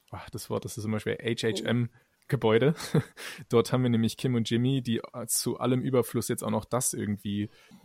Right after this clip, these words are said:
durchhalten müssen. Also ich will jetzt gar nicht so viel Mitleid mit den beiden haben,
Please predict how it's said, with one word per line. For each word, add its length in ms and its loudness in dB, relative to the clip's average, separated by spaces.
durchhalten 500 0
müssen. 320 -2
Also 160 -4
ich 180 -6
will 60 -4
jetzt 140 -8
gar 100 0
nicht 140 -2
so 80 -4
viel 200 0
Mitleid 360 0
mit 120 -2
den 120 -2
beiden 320 -2
haben, 180 -4